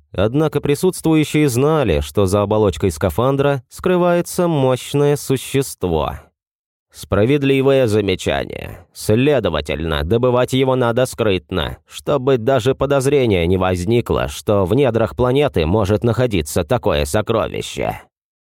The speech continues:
«Господа, мы как-то ушли от темы Джао, а они никуда не делись, лишь временно отступили. Наши усилия нужно направить на ослабление их влияния в других звёздных секторах. И теперь это нам по силам,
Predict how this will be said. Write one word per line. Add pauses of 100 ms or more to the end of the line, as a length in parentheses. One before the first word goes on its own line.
(160)
«Господа, (120)
мы
как-то
ушли
от
темы
Джао, (140)
а
они
никуда
не
делись,
лишь
временно
отступили. (200)
Наши
усилия
нужно
направить
на
ослабление
их
влияния
в
других
звёздных
секторах. (180)
И
теперь
это
нам
по
силам,